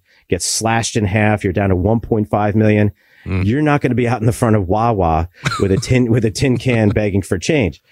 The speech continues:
Speaker 1: But what about the people who do have a decent amount of, of savings built up? Maybe you're in the neighborhood of five hundred thousand bucks, some serious money for sure. Well, look, if that balance were to shrink down to two hundred fifty thousand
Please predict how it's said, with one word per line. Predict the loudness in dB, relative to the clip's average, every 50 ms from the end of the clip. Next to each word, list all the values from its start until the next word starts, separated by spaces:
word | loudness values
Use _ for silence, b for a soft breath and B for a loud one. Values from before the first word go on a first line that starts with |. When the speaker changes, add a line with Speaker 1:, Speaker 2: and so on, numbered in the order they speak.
| B B B -20 -20 B B
Speaker 1:
But | -2 -2 -2 -4 -6 -12 _ _
what | -4 -2 0 0 0 0 0 0
about | 0 0 0 0 0 0 0
the | 0
people | 0 2 0 0 0 0 0 0
who | 0 0
do | -2 -2 -2 -2 0
have | 0 0 0 0
a | 0
decent | 0 0 -2 0 0 2 2
amount | 4 4 4 4 2 2
of, | 0 -4 -10 -8 -6
of | -6 -6 -4
savings | -2 -2 0 0 2 2 2 2 0 -2 -6 _ B B B B B B B B -2
built | -2 -2 -2 -2 -2
up? | -2 -2 0 0
Maybe | 0 0 0 0
you're | 0 0 2
in | 2
the | 2 2
neighborhood | 2 0 0 0 -2 -2 -2
of | -4 -4
five | -4 -2 -2 0 0 0
hundred | 0 0 0 0 -2 -2
thousand | -2 -2 0 0 0 0 0 0
bucks, | 0 0 0 -2 -4 -6 -8 -10 -10 -14 -16 -12
some | -8 -6 -6 -4
serious | -4 -2 -2 0 2 2 2 0 -2 -2
money | 0 0 2 2 0
for | 0 -2 -6
sure. | -4 -2 0 2 2 2 0 -2 -6 b b b b b b b b b
Well, | -2 0 0 2
look, | 0 0 -2 -2
if | -4 -2 0
that | 0 0 0 0 0
balance | 0 0 2 2 2 2 2 0 0 0
were | 0 0
to | 0
shrink | -2 -2 0 0 0 0 0
down | 0 0 0 0 0
to | -2
two | -4 -2 -2 -2 0 0
hundred | 2 2 2 0 0
fifty | -2 -2 -2 -2 -2
thousand | 0 2 2 4 4 2 2 2 0 0 0